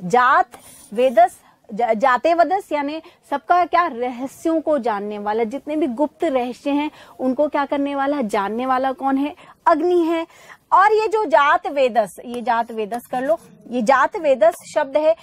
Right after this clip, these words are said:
कितनी बार प्रयुक्त हुआ है? एक सौ बीस बार।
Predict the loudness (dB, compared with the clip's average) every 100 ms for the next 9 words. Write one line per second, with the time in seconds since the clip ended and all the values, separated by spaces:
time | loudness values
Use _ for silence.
0 | -10 -12 -8 -4 -2 0 2 2 0 -4
1 | -4 -4 -4 0 2 2 0 -4 _ _
2 | _ -2 -2 -4 -8 -8 -8 -8 -6 -8
3 | -10 -12 -12 -14